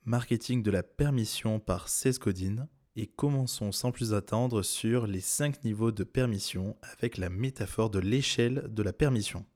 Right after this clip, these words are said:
Imagine-toi maintenant une échelle avec cinq niveaux de permission différents. La mission du marketeur de la permission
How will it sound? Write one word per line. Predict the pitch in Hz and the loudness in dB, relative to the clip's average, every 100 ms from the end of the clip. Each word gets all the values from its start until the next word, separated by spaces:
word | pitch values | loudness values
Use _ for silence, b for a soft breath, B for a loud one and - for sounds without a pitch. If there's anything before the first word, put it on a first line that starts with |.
| _ _ _ | _ _ _
Imagine-toi | 127 127 131 131 160 | 2 2 2 4 6
maintenant | 135 107 117 131 - | 6 6 4 4 4
une | 127 113 | 4 4
échelle | 98 - 101 127 160 _ | 4 4 2 2 -4 _
avec | - 98 113 - - | -2 4 4 4 -2
cinq | - - 165 - | 0 4 4 4
niveaux | 120 127 | 6 8
de | 113 | 8
permission | 101 101 98 - 123 - | 6 4 4 2 0 0
différents. | 113 113 113 117 92 - _ _ _ - | -4 -2 4 6 6 0 _ _ _ 0
La | 104 | 2
mission | 117 156 - - 135 | 6 4 4 2 4
du | 107 98 | 4 4
marketeur | 110 - 107 - 110 | 4 4 2 6 4
de | 98 | 4
la | 90 | 0
permission | - 120 101 - 98 123 | 2 4 2 0 0 -2